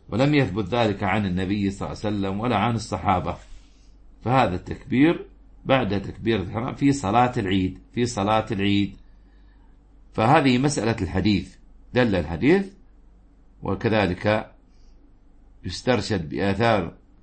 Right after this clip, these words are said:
السلف التي ذكرناها دليل على مشروعية افتتاح صلاة العيد بالتكبير، فيقول: "الله أكبر" في الركعة الأولى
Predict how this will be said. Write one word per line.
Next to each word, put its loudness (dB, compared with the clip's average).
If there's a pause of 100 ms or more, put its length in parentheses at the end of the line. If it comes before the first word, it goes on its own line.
(400)
السلف 0
التي -8
ذكرناها 2 (720)
دليل 6
على 2
مشروعية 0
افتتاح -2
صلاة -2
العيد 0
بالتكبير، -4 (640)
فيقول: 0
"الله 4
أكبر" 0
في -20
الركعة -4
الأولى 0